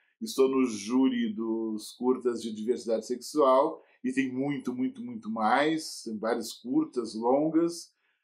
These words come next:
É, no mis, aproveitem, prestigiem. No, na descrição do vídeo está o, o, o link do site, com toda a programação, informações, tudo.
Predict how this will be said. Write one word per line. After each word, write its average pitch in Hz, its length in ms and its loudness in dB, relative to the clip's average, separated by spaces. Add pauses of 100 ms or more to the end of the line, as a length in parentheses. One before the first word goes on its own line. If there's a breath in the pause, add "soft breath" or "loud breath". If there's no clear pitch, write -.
(260)
É, 120 220 6
no 123 160 2
mis, 127 720 -2
aproveitem, 135 1300 0
prestigiem. 123 960 -2 (560)
No, 127 260 4
na 127 160 4
descrição 123 500 -2
do 120 160 -2
vídeo 120 300 0
está 123 300 2
o, 107 800 -4
o, 104 40 -10 (220)
o 110 380 -6
link 110 220 -8
do 101 100 -10
site, 123 560 0
com 117 140 -12
toda 143 380 4
a 135 40 2
programação, 117 720 -2
informações, 113 1000 -4
tudo. 165 460 0